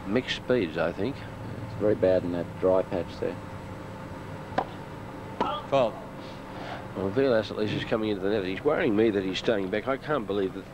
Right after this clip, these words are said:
Speaker 1: a defensive approach he's got to this match is the answer. I just don't see it.
Speaker 3: Out.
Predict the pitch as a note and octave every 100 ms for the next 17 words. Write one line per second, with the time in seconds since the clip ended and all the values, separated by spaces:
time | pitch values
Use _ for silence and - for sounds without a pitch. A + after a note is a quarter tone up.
0 | - - F#2+ G2+ - B2+ - G2 G2 B2
1 | G#2 - F2+ F#2+ - G2+ G2+ F#2+ F2+ F2+
2 | D#2+ F2+ F#2 F#2 E2+ F2+ G2 G#2+ G2 F#2+
3 | - - A2 E2+ - - - - - -
4 | - - - - - - - - - -
5 | - - - - - - - - - -
6 | - - - - - - - - - -
7 | - - - - - - - - - -
8 | - - F4+ F4+ - - - A#2 C#3 -